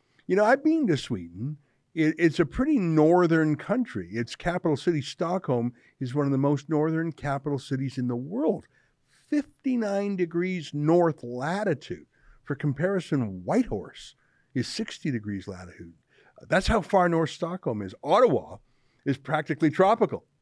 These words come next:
It's, <laughs> uh, forty-five degrees north latitude, and we like to think it's a northern city. My point is,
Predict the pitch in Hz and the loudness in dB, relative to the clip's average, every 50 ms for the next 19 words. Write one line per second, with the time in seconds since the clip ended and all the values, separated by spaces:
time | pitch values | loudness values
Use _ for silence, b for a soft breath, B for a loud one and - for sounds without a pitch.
0 | _ _ _ _ _ - 113 117 113 - - - - - - - 180 - - - | _ _ _ _ _ -4 -2 -2 -2 -4 -6 -10 -8 -4 -2 0 0 -2 -2 -4
1 | - 160 165 160 151 143 135 - 147 147 160 156 135 123 107 107 101 95 87 - | 0 0 2 4 2 2 2 0 0 0 0 0 -2 -4 -4 -4 -6 -8 -8 -12
2 | - _ _ _ _ _ _ _ _ _ _ _ - 107 104 98 101 101 107 104 | -16 _ _ _ _ _ _ _ _ _ _ _ -10 -8 -8 -8 -8 -10 -12 -12
3 | 104 104 101 101 - - 107 98 98 104 110 110 113 107 - - 135 - - 117 | -12 -14 -16 -12 -10 -10 -8 -8 -8 -8 -8 -8 -8 -8 -8 -10 -10 -8 -8 -8
4 | 101 - 123 123 - 104 95 92 92 90 90 90 - 127 123 135 156 156 - - | -6 -8 -8 -8 -8 -8 -8 -8 -8 -10 -12 -8 -6 -4 -2 0 0 0 2 4
5 | 220 220 190 160 - | 4 4 4 4 2